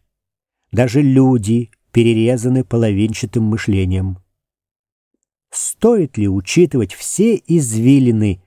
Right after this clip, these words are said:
старого мира? В легендах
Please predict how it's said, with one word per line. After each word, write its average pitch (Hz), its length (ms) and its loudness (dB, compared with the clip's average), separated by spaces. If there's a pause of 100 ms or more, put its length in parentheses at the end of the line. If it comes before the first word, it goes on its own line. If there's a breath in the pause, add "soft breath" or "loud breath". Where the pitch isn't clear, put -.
(220)
старого 98 600 -4
мира? 101 400 -2 (1700)
В 123 140 4
легендах 151 720 0